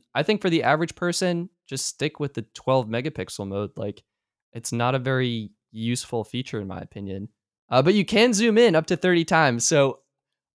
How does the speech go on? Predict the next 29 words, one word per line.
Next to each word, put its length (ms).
I 80
don't 100
know, 140
just 160
Gabe, 200
what 260
do 60
you 120
think 200
of 120
these 160
zoom 300
photos 440
towards 240
the 80
bottom 280
of 60
the 60
document? 460
I 80
did 160
a 40
fire 300
hydrant 440
and 100
I 60
did 160
a 40
squirrel. 760